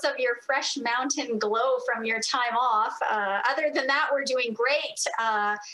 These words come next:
happy to be here today. I think we've got a very interesting guest. So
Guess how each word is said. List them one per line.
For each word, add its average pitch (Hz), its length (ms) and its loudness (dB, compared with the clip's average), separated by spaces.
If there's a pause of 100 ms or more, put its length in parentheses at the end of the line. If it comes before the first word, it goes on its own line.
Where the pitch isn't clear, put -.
(180)
happy 285 280 0
to 262 80 -4
be 269 180 -2
here 285 280 2
today. 277 460 2
I 269 120 0
think 269 180 -4
we've 269 140 -4
got 247 180 2
a 226 40 -2
very 233 280 0
interesting 247 1040 -4
guest. 415 400 -2 (140)
So 226 400 0